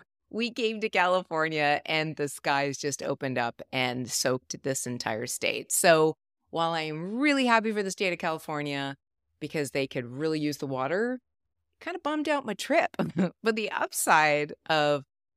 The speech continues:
the weather that we've had is that I've had a lot of indoor time to do stuff, which is also fun. But I, if I'm being completely honest, I, I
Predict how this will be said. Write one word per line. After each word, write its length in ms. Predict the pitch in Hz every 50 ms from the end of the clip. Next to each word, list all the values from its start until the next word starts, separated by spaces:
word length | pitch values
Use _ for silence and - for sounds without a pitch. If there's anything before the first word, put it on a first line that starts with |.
| _ _ _
the 200 | - 156 147 143
weather 300 | 135 151 151 151 156 147
that 120 | 135 139 131
we've 160 | 139 135 -
had 360 | - 131 120 123 127 160 180
is 140 | 220 214 -
that 280 | - 233 233 226 220 -
I've 140 | 214 214 208
had 180 | 208 233 247 247
a 40 |
lot 280 | 240 226 214 208 208 196
of 180 | 196 196 185 - -
indoor 420 | - 185 185 180 185 196 247 285
time 600 | 277 - - - 151 139 - - - 175 208 214 _ _ _ _ _ _ _ _ - -
to 640 | - 220 208 202 202 196 196 196 190 190 190 185 - - 170 143 135
do 140 | - 294 403
stuff, 540 | - - - - 160 131 107 - - - -
which 140 | _ 165 -
is 120 | 170 156
also 280 | 160 139 139 - 151 139
fun. 420 | - - 135 131 131 151 202 214 _ _ _ _ _ _
But 180 | - 208 220 -
I, 100 | - - -
if 100 | 190 196
I'm 140 | 208 208
being 160 | 190 220 226 226
completely 340 | 226 202 214 208 - 156
honest, 260 | 175 170 165 160 156 - -
I, 260 | 156 147 139 139 - _ _ _
I 300 | 139 139 139 135 -